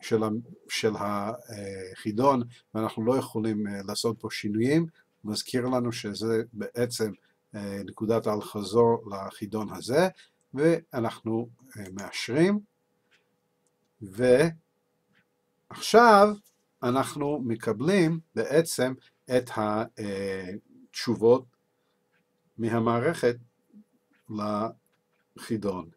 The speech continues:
אה, מה עשינו? מה, מה שאנחנו ענינו, ומה שבעצם נכון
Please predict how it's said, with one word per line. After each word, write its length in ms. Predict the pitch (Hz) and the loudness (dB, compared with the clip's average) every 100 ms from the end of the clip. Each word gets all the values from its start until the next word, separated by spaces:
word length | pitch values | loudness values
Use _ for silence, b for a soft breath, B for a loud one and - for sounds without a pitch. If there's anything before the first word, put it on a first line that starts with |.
| _ b b b - - | _ b b b -18 -6
אה, 400 | 113 107 107 107 | -2 -2 0 -2
מה 300 | 107 120 123 | 2 4 4
עשינו? 540 | 117 - 123 160 226 - _ _ - | 2 0 2 2 2 -4 _ _ -4
מה, 180 | 127 131 - | -2 0 2
מה 200 | 120 120 | 2 2
שאנחנו 640 | 120 110 113 - 135 139 | 0 0 -2 -2 -4 -2
ענינו, 440 | 131 147 180 240 - b b 104 | 0 0 0 -2 -6 b b -14
ומה 1300 | 95 117 151 135 143 - _ 110 107 107 101 110 113 | -2 4 6 4 2 -4 _ -8 -6 -4 -2 -2 -2
שבעצם 1700 | - 107 104 104 _ _ _ _ _ - 104 120 123 - 107 104 104 110 120 | -4 -4 -2 -4 _ _ _ _ _ -6 -2 0 0 -2 -2 -4 -6 -8 -12
נכון 460 | 120 104 - 110 | -10 -10 -4 -4